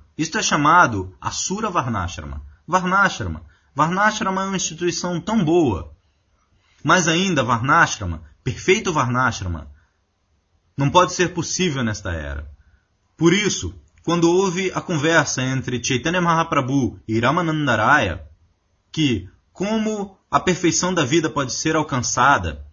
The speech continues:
então Ramananda Raya primeiro citou um verso do Vishnu Purana.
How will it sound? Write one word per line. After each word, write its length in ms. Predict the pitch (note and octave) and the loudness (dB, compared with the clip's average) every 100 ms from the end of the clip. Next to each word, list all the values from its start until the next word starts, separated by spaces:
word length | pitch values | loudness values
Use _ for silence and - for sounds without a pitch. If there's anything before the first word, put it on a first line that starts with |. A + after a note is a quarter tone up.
| _ | _
então 340 | C#3+ C3+ F#3 F3 | -4 0 2 2
Ramananda 520 | D#3+ F3+ F#3+ F#3+ D#3+ | 2 0 0 2 4
Raya 520 | D3+ F3 B2 F#2 - _ - | 6 4 4 -2 -8 _ -8
primeiro 540 | G#3 G3 G#3+ A3 F3+ | -4 0 2 2 2
citou 720 | E3 F#3 F3+ F3+ F#3 F#3 F3+ F#3 | 2 -2 -2 2 6 6 4 0
um 120 | F3 | -2
verso 460 | B2 E3 E3+ - C3+ | 0 2 0 0 -6
do 100 | A#2+ | -4
Vishnu 380 | B2+ B2+ B2 | -4 -4 -8
Purana. 560 | A#2 A#2+ F2 C2+ B1 | -6 -6 -6 -8 -12